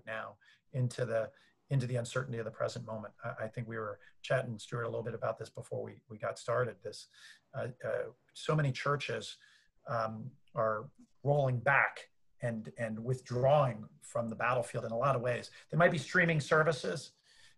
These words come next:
and, um, you know, offering some streaming, uh, uh, activities here and there. Uh, I, a friend of mine is, um, a, a, a Cheryl Backelder. She was the president and C E O of, of Popeyes. She's a, a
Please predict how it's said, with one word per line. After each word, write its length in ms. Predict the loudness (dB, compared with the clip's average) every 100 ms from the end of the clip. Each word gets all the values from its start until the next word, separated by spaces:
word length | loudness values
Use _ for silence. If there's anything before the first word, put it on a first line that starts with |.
| _ _
and, 400 | 4 4 4 4
um, 360 | 6 6 4 -4 -10 -4
you 100 | 0
know, 200 | 0 4
offering 280 | 4 6 2
some 160 | 0 -6
streaming, 340 | -2 0 2
uh, 160 | 0 0
uh, 120 | 2 2 0 0
activities 500 | 0 -2 -2 -2 -2
here 140 | 0
and 80 | 0
there. 260 | 0 0 -2 -14 -20 _
Uh, 220 | 8 8 6 0
I, 260 | 0 -2 -4
a 60 |
friend 240 | 6 8 8
of 100 | 8
mine 220 | 6 6
is, 260 | 2 2 4
um, 280 | 6 4 -4 -10 -2
a, 60 | -2
a, 40 | -2 -10 _ _ _ -4
a 40 |
Cheryl 300 | 0 4 6
Backelder. 460 | 6 6 4 2 -4
She 160 | -4
was 100 | -6
the 80 | -6
president 480 | 0 2 2 0 -2
and 100 | -6
C 220 | -8 -6
E 60 | 0
O 80 | 0
of, 200 | 0 -4 -4
of 300 | -4 -4 -4 0
Popeyes. 480 | 2 2 0 -6 -14 -20 _
She's 240 | -10 -6 -4
a, 60 | -4
a 120 | -6